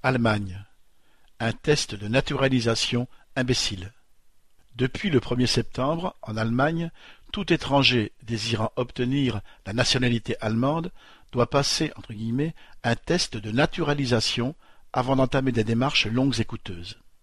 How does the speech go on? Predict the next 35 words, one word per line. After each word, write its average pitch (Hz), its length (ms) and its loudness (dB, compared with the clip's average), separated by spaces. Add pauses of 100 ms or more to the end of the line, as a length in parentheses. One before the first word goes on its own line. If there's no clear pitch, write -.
(640)
Il 120 120 0
se - 160 2
déroule 135 480 4 (260)
pendant 113 300 0
une 156 200 -2
heure, 135 320 0 (400)
durant 135 220 4
laquelle 160 440 4
le 117 120 4
candidat 117 540 -2 (420)
doit 127 160 2
répondre 147 420 2
correctement 131 680 0
à 113 120 0
au 123 80 2
moins 117 200 4
dix-sept 156 420 0
questions - 360 -6
sur - 160 -4
trente-quatre. - 640 -8 (640)
Ces - 180 -4
trente-quatre 147 520 -4
questions 156 540 -6 (260)
sont - 140 -8
elles-mêmes 147 320 4
choisies 127 420 2
au 113 120 0
hasard 147 480 2 (280)
parmi 156 340 0
une 151 200 -2
liste 190 260 0
de 123 100 -4
trois - 240 -2
cents 151 180 2
questions 135 520 -4